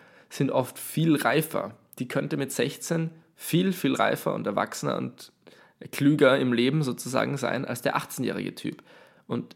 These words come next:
ich lehne mich aus dem Fenster, wenn ich das behaupte, aber ich glaube eben, das ist illegal jetzt zum Beispiel. Bin mir aber nicht sicher. Egal. Ähm, ja, worum es mir eigentlich geht, ähm, auch Paare, wo der Altersunterschied riesig ist,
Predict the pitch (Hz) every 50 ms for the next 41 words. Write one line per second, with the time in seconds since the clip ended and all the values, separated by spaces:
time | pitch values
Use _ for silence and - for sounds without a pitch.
0 | _ - - - - 165 165 170 170 160 143 - 127 123 - 127 139 143 - 151
1 | 139 135 135 - 135 - - 143 135 135 - 120 123 - - - 123 143 - -
2 | - - 131 120 - - - 127 120 - - - - - - - - - - -
3 | - - - - - - - - - - _ - - - - - 64 - - -
4 | - - - - - - - - - - - - - - - 185 165 156 165 165
5 | 151 127 131 127 127 127 120 120 - - 110 101 101 - - - - - - -
6 | - - - 139 120 113 107 104 104 - - - - - - _ - - 147 143
7 | 143 143 147 143 - - - _ _ _ _ _ _ _ _ _ - - _ -
8 | 135 139 117 110 110 131 123 165 175 175 - - - - 151 143 - 143 156 170
9 | 175 170 - - - 156 156 156 - - _ _ _ - 139 135 131 131 127 127
10 | 131 131 127 127 131 127 123 - _ _ _ _ _ _ - - _ _ - -
11 | - - 147 147 - - - 131 110 135 151 156 151 131 139 139 139 - - 131
12 | 127 147 143 - 143 139 135 131 - 139 131 - - 139 147 147 156 123 - 143
13 | 143 151 - - -